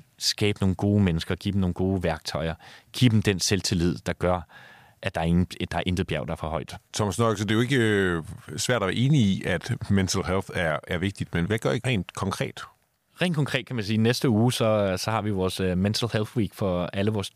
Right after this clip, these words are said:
Speaker 1: juicers globalt med et tema fra, fra hver dag, hvor vi ligesom zoomer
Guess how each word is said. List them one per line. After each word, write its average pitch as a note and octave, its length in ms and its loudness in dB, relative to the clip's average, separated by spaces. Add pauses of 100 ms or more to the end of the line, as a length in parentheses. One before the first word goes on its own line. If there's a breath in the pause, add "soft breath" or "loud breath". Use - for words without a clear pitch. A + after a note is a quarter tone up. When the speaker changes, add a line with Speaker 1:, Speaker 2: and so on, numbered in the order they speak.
Speaker 1:
juicers A2+ 400 0
globalt G#2+ 520 -4
med A2 120 0
et F#2 100 -2
tema G#2+ 300 -2
fra, F#2 500 -4 (520 loud breath)
fra A2 120 -2
hver G#2+ 280 0
dag, A#2 320 -2
hvor G2 160 -2
vi G2+ 100 0
ligesom F#2+ 280 0
zoomer G2 480 4